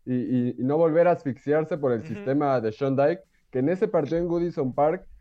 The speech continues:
Speaker 1: eh, instauró un, una, un mecanismo de presión y de vigilancias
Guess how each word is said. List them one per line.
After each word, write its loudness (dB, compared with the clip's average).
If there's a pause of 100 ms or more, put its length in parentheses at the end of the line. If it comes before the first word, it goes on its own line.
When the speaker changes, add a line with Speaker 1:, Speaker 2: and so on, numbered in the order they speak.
(180)
Speaker 1:
eh, 0
instauró 4
un, 2
una, -2 (280)
un -2
mecanismo 0
de 2
presión 0
y 0
de 2
vigilancias -2